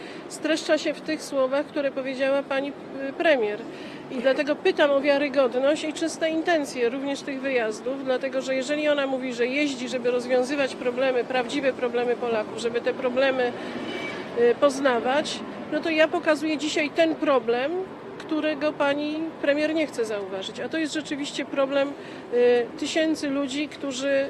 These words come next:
pracują dzisiaj w górnictwie i w energetyce, mieszkańców tych gmin górniczych i przede wszystkim wiarygodności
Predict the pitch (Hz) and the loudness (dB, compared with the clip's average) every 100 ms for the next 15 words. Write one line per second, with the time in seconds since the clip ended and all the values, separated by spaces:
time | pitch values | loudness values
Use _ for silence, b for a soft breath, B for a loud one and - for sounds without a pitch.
0 | - - 277 277 294 262 254 262 254 247 | -4 0 0 2 2 2 0 -2 -2 -2
1 | 220 294 311 285 302 262 254 254 240 240 | -2 -2 -2 -2 -6 -2 0 0 0 -2
2 | 285 285 311 285 254 240 277 277 294 302 | -2 -4 -4 0 0 0 2 2 0 -6
3 | 269 262 269 285 277 285 285 277 285 285 | -6 -8 -6 -6 -6 -6 -6 -6 -8 -10
4 | B B B B - 277 277 311 277 311 | B B B B -6 -6 -4 -6 -6 -6
5 | - 302 262 285 294 285 269 320 - - | -4 -2 2 2 2 -2 -2 -2 -4 -6
6 | 302 | -8